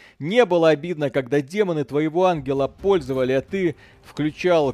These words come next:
год мод. Про Камелию Уголька Виталику сказал, а пройти игру на Вознесение. А?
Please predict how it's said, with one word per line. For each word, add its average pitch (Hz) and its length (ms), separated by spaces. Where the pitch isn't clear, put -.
год 170 300
мод. 165 360
Про 139 140
Камелию 185 500
Уголька 160 440
Виталику 156 580
сказал, 151 580
а 165 160
пройти 196 560
игру 180 220
на 180 140
Вознесение. 170 1300
А? 226 440